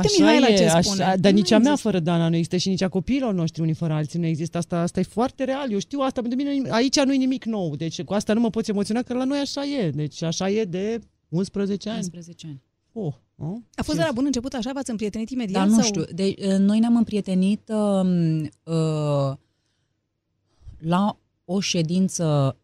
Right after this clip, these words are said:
Speaker 3: foto a Mihaelei, unde nu știu cum am ajuns exact, uh, nu mai amintesc exact,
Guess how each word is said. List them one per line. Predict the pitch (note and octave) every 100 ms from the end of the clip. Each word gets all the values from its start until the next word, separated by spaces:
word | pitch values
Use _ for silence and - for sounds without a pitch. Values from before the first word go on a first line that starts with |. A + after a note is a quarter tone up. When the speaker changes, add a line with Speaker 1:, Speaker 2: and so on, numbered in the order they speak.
| -
Speaker 3:
foto | F3 F3 D#3
a |
Mihaelei, | D#3 E3 D3+ C3+ C3+
unde | D#3+ E3+
nu | F3+
știu | F#3 F#3+
cum | F#3
am | F3
ajuns | D#3+ D3 E3+ E3
exact, | C#3 C3+ D3+ - -
uh, | D3+ D3+ D3+ D#3
nu |
mai | E3+
amintesc | F#3 E3 D#3+ D#3+
exact, | E3 C3 B2+ C3 - -